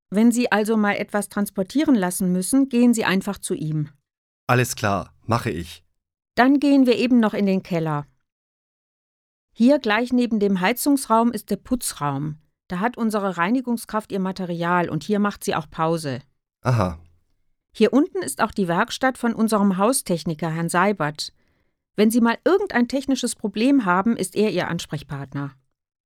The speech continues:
Speaker 2: Das merke ich mir gut. Ich werde ihn sicher irgendwann mal brauchen.
Speaker 1: Hier können wir zurück ins Erdgeschoss gehen. In diesem Raum ist unsere Kantine. Wir haben zum Glück einen ganz guten Koch.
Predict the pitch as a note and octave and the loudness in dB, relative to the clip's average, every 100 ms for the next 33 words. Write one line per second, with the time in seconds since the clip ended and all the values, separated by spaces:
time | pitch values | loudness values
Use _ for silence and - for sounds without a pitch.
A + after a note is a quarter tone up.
0 | _ - B2 C3 C3 B2+ B2+ A2 A2 B2 | _ 0 0 2 0 0 -2 -6 -4 0
1 | A#2 - B2+ A2 - - E2+ G#2+ A2 A2+ | 0 0 -2 -2 -4 -8 -4 2 2 2
2 | G#2 F#2+ D3 B2 G#2 A2+ A#2+ G2 G#2 G2+ | 0 -2 -2 0 2 0 0 -2 -2 0
3 | G2+ F#2+ G2+ G#2 G2+ F2 D2 - _ _ | -2 -2 0 0 -2 -8 -10 -14 _ _
4 | _ _ _ _ _ - D4+ - C#4 C4+ | _ _ _ _ _ 0 0 2 4 4
5 | B3 B3 B3 A#3 A#3+ G#3 G3 G#3 - - | 4 0 -2 -4 -4 -4 -2 -2 -2 -4
6 | D#3+ D3+ - D#3+ D3+ D#3 - _ _ _ | -6 -8 -8 -4 -4 -4 -8 _ _ _
7 | _ _ _ _ - F#3+ A#3+ D4 F4+ D4 | _ _ _ _ 0 2 4 2 2 4
8 | C#4+ C4+ B3 - A#3+ A3+ G#3+ G#3+ G3 - | 4 2 -2 0 0 0 -2 -2 -2 0
9 | F3+ D3 D3 D3+ _ _ - F3+ G#3 A#3+ | 0 0 -2 -10 _ _ -2 0 2 2
10 | - F3 A#3+ D4+ - F3 E3+ A3+ - - | 0 -2 -2 -2 -2 -2 0 0 -2 -4
11 | B3+ A#3+ - B3+ - | -2 -2 0 -2 -4